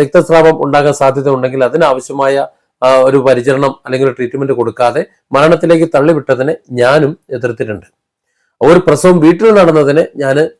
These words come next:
ആ, എതിർക്കുകയോ അനുകൂലിക്കുകയോ ചെയ്തിട്ടില്ല. കാരണം അത് അവരവരുടെ ഇഷ്ടമാണ്, ആശുപത്രി പോകണം, വീട്ടിൽ പ്രസവിക്കണം എന്നുള്ളത്. ഇന്നത്തെ കാലത്ത്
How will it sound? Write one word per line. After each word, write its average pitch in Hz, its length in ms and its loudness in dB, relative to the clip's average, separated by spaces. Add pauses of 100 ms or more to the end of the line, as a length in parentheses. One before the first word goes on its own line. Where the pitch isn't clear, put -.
(320)
ആ, 131 100 2
എതിർക്കുകയോ 147 480 2
അനുകൂലിക്കുകയോ 139 420 0
ചെയ്തിട്ടില്ല. 127 520 -4 (520)
കാരണം 151 200 4
അത് 156 120 2
അവരവരുടെ 175 300 4
ഇഷ്ടമാണ്, 135 420 0 (160)
ആശുപത്രി 143 360 -2
പോകണം, 143 280 -2
വീട്ടിൽ 139 200 -4
പ്രസവിക്കണം 120 420 -6
എന്നുള്ളത്. 95 300 -10 (420)
ഇന്നത്തെ 185 320 2
കാലത്ത് 170 540 2